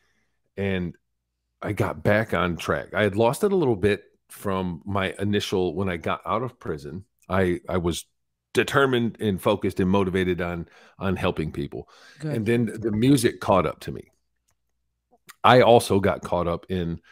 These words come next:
Speaker 1: you know, touring and, and doing shows, and I kinda lost focus a little bit. And, and I mean, I can admit that. Uh,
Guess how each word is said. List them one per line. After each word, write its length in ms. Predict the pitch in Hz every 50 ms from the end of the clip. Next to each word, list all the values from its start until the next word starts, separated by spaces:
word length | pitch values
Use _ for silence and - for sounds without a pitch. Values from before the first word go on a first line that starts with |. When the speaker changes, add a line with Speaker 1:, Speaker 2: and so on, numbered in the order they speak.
| _ _ _ _ _ _ _
Speaker 1:
you 100 | - 98
know, 180 | 90 90 85 85 - _ - -
touring 540 | - - 139 113 95 90 87 82 82 85 - -
and, 380 | 90 92 90 85 85 85 82 - -
and 140 | 98 95 87
doing 220 | 107 104 98 95 92
shows, 340 | - - 90 87 90 85 92
and 100 | 87 85
I 60 | 85
kinda 280 | - - 95 95 95
lost 360 | 82 80 87 87 90 85 - -
focus 480 | - - - 82 80 - 80 78 -
a 60 | 85
little 240 | 80 78 78 71 69
bit. 200 | 64 - 65 - - _ _ _ _ _ _ _ _ _ _ _ _ _ -
And, 380 | 98 98 95 92 90 87 82 - -
and 140 | 117 101 98
I 80 | 98 104
mean, 140 | 107 98 92
I 80 | 90
can 160 | 87 - 92 87
admit 280 | 87 85 78 - -
that. 180 | - - 50 - _ _ _ _ _ _ _ _ _ _ _ _ _ _ _
Uh, 340 | - 90 90 87 85 82 71